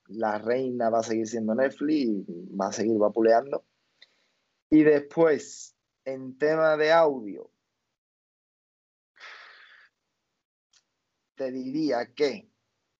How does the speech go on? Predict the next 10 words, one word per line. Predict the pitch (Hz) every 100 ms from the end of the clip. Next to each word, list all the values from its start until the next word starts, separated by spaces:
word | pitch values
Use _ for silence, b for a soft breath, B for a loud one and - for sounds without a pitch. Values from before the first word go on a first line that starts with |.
| _
Spotify, | 123 131 139 147 160 156 - _ _ _ _ _ _ _ _ _ _ _ _ _
porque | 170 175 165 160 151
tiene | 147 147
una | 143
ventaja | 139 139 151 143 143 139
que | 123
no | 127 110
tiene | 127 127 123
Apple | 117 117 110
Music, | 110 131 156 101 -